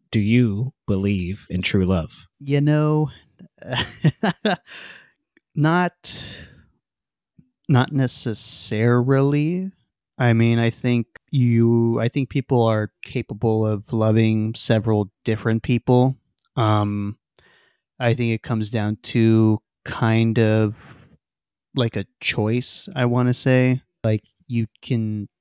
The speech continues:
Speaker 2: 'cause there's, I think of it in the sense of, like, there's millions of people or maybe billions of people in the world, and you love someone to the point where you're like, "Okay, like, I want to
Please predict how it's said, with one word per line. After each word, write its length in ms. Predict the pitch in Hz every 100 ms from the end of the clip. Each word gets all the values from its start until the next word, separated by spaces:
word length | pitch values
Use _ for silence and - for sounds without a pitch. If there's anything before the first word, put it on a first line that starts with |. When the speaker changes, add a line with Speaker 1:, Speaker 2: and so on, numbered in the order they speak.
| _ _
Speaker 2:
'cause 220 | - 120 110
there's, 340 | 123 123 - _ _ -
I 140 | 127 131
think 300 | - 139 135
of 120 | 123
it 140 | 127
in 100 | 120
the 60 | 117
sense 320 | - 117 -
of, 120 | 113
like, 180 | 107 101 -
there's 260 | 110 107 107
millions 760 | 98 104 113 113 117 117 110
of 140 | 104 -
people 640 | - 107 101 95 95 - _ _ _
or 160 | 123 101 _ -
maybe 320 | 107 113 101 -
billions 420 | 110 120 117 113
of 80 | 110
people 280 | 120 110 107
in 60 | 101
the 80 |
world, 320 | 98 104 98 - _ - - - _ _ _ _
and 640 | 123 110 110 110 101 101 - - _ _ _ _ _ _ _
you 800 | 135 123 123 123 123 123 123 - _ _ _ -
love 340 | 139 127 131
someone 360 | - 143 131 127
to 80 | 120
the 80 | 117
point 260 | - 123 117
where 100 | 117
you're 140 | 113
like, 200 | 113 -
"Okay, 300 | 123 - 123
like, 180 | 113 110
I 120 | 123 117
want 320 | 113 113 -
to 320 | - 113 110